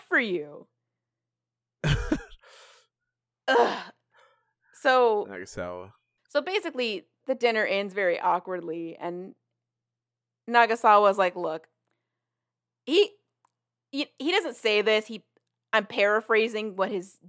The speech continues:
Speaker 1: douchey fucking voice said, but basically he was like, "I gotta go take care of her. She's basically on the rag right now. She's
Speaker 2: <laughs>
Speaker 1: acting insane."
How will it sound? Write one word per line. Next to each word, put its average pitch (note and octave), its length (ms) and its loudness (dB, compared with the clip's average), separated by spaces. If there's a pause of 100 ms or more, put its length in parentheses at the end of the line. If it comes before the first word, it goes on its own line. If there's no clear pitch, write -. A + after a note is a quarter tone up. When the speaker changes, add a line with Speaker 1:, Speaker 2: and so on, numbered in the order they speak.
(100)
Speaker 1:
douchey F#3+ 420 -6
fucking F#3+ 360 0
voice E3 320 -6
said, F#3+ 300 -4 (320)
but D#4+ 200 -2
basically F4 460 -2
he A3+ 160 -6
was G3+ 140 -2
like, F#3+ 260 0
"I G#3+ 100 8
gotta G#3 220 8
go F#3+ 100 0
take F#3+ 280 -6
care F#3 160 2
of F3 80 -2
her. F3+ 260 2 (140)
She's C4 260 -6
basically A#3 580 8
on F#3 140 0
the F3+ 80 -4
rag F3+ 420 4
right D#3+ 260 -4
now. D#3 600 -12 (540)
She's A3 200 -4
Speaker 2:
<laughs> G#3 120 12
Speaker 1:
acting - 240 4
insane." F3 800 2